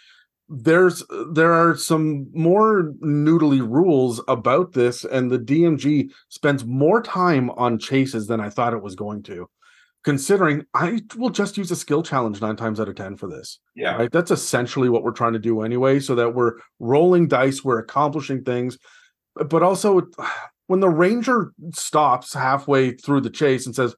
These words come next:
Speaker 1: "Fuck it, I've got a hundred and twenty foot range on my bow, I'm gonna shoot this guy in the shoulder," right? Or the, fuck, the wizard says, "You know what, I can't keep pace anymore, I've got two levels of exhaustion, I'm just going to mold earth and create a wall in front of them,"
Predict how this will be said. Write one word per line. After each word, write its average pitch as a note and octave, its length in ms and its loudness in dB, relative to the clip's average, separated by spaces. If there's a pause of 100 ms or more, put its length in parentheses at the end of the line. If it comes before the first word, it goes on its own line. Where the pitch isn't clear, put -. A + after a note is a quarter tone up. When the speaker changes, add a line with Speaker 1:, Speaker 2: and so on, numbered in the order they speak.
(300)
Speaker 1:
"Fuck C#3+ 200 0
it, D#3 80 0
I've G#3+ 160 2
got E3 100 2
a B2 60 2
hundred A#2+ 260 -2
and A2+ 100 -8
twenty A#2+ 240 -2
foot A#2+ 200 -4
range A#2+ 340 -2
on A#2 100 0
my A2 140 0
bow, A#2 400 -2 (240)
I'm F3+ 180 2
gonna C#3+ 160 2
shoot C#3 280 -6
this C#3 120 -6
guy C#3 200 0
in C#3+ 60 0
the D3 80 -2
shoulder," C#3 480 -2 (160)
right? A#2+ 280 2 (260)
Or D3 460 6
the, C#3 560 4 (260)
fuck, G3+ 400 0
the C#3 200 2
wizard C#3 540 2
says, C3 380 0
"You C3 100 0
know C#3+ 100 4
what, C#3+ 120 4
I C3 60 2
can't C3+ 260 0
keep C3 200 -4
pace C3 240 2
anymore, B2 300 0
I've A#2 80 -2
got B2 160 0
two C3+ 100 -4
levels A#2 220 0
of A2+ 80 -4
exhaustion, A2+ 580 -2 (340)
I'm C#3 120 2
just D3+ 120 -4
going D3 160 0
to C#3 260 0 (260)
mold C#3+ 520 2 (120)
earth C3+ 400 2
and C3 160 -4
create B2+ 260 0
a A#2 60 2
wall A2+ 460 2
in A2+ 160 -2
front A#2 220 -2
of F2+ 140 -8
them," - 180 -16